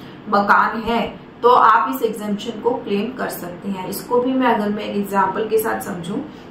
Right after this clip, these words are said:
let's suppose आप जो जॉब कर रहे हैं वो कर रहे हैं गुरुग्राम में, ठीक है,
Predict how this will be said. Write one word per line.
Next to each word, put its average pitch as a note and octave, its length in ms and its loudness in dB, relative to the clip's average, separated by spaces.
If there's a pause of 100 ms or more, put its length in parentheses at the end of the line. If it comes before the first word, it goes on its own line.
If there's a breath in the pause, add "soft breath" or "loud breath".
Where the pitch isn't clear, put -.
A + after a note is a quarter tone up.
(140)
let's A#3 220 4
suppose B3+ 280 2
आप G3 360 4
जो C4 220 0
जॉब G3+ 420 4
कर G3+ 140 -2
रहे G3 160 -6
हैं C4 260 -4
वो G3+ 140 -2
कर G3 180 -6
रहे F#3+ 100 -6
हैं A3 240 -2
गुरुग्राम F#3 560 -4
में, B3+ 280 -4 (840)
ठीक C#4+ 140 -4
है, - 280 -2